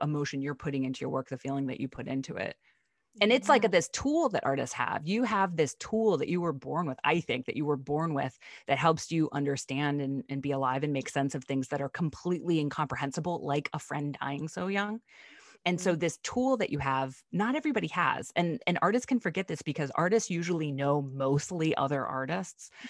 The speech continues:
Speaker 1: So you
Speaker 2: <laughs>
Speaker 1: think, "Well, everybody has this. Everybody does this." They don't. <laughs> Most people are not artists. Artists are actually a small part of the world.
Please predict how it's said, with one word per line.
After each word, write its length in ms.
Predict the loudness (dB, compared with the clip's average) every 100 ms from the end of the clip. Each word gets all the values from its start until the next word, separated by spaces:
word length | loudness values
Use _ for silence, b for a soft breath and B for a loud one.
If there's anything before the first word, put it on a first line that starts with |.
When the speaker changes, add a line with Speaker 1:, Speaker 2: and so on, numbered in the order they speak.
| B
Speaker 1:
So 100 | 6
you 200 | 8 6
Speaker 2:
<laughs> 0 |
Speaker 1:
think, 300 | 6 4 2
"Well, 180 | 4 4 6
everybody 480 | 4 4 6 6
has 300 | 6 2 0
this. 360 | -2 -2 -4 -4 2
Everybody 380 | 4 6 4
does 180 | 2 2
this." 160 | 0 -2
They 220 | 4 4 4
don't. 640 | 2 4 6 4 0 -4 2
<laughs> 0 |
Most 440 | 4 8 6 4
people 340 | -2 0 2 2
are 100 | 2
not 240 | 4 4 6
artists. 320 | 6 6 4
Artists 280 | 4 2 4
are 80 | 4
actually 340 | 4 4 0
a 60 | 0
small 220 | 2 2
part 160 | 4 2
of 40 |
the 80 | 2
world. 320 | 2 2 2